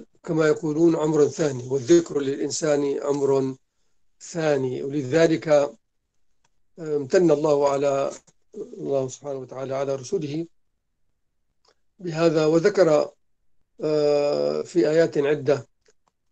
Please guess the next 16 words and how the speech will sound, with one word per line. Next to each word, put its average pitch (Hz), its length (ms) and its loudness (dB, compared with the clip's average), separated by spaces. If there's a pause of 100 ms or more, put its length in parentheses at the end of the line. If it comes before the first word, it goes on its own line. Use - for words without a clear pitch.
(260)
أن، 156 200 -2 (540)
آه، 139 1120 -4
أن 139 140 -2
ذكر 156 300 -10
هؤلاء 139 420 -6
الرسل 139 680 -6
مستمر 135 840 -8
بعد 131 400 -6 (720)
وفاتهم، 151 840 -2 (540)
فقال 143 480 -2
عن 135 300 -2
نوح: 143 240 2
"تركنا 135 420 -2
عليه 127 280 0
في 123 80 -14
الآخرين"، 135 760 -2